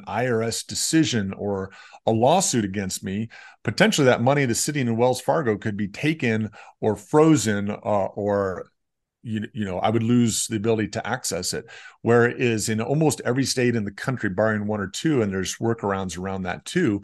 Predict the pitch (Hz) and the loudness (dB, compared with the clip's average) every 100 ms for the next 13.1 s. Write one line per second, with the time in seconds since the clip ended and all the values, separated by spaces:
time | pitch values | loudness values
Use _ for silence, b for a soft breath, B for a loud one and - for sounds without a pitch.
0 | B B B _ - 127 156 143 98 95 | B B B _ 2 4 6 4 2 -2
1 | - 123 147 - 113 98 95 - 120 127 | -2 0 0 -2 -4 -2 -4 -4 -2 -2
2 | 117 104 107 104 - 104 110 117 92 92 | -2 -4 -4 -2 2 2 2 0 -2 0
3 | 110 151 156 208 208 - B B B B | 0 0 0 -2 -6 -10 B B B B
4 | 104 98 92 87 87 _ _ - 110 - | -2 0 -2 -6 -12 _ _ -2 0 2
5 | 113 107 110 - - 117 104 - 117 - | 0 0 -2 -2 0 0 -2 -6 -6 -4
6 | 131 151 98 85 107 - 98 104 160 226 | -2 0 0 -2 -4 -4 -2 2 2 2
7 | 120 87 90 139 B B B - 92 90 | 0 -2 -4 -8 B B B -2 0 2
8 | 92 104 - 113 107 107 87 117 123 120 | 0 -4 -2 0 2 0 -2 0 0 0
9 | - - 143 185 139 - 104 101 104 104 | -4 2 4 4 2 0 -2 -2 -2 -4
10 | - 156 117 101 104 95 - 113 - 120 | 0 2 2 0 -2 -4 -4 -6 -10 -8
11 | 110 107 135 123 107 95 87 110 131 104 | -2 2 4 4 2 0 0 4 4 4
12 | 113 120 110 113 98 - 101 - 160 120 | 0 -4 -6 -6 -6 -4 -6 -4 -2 -2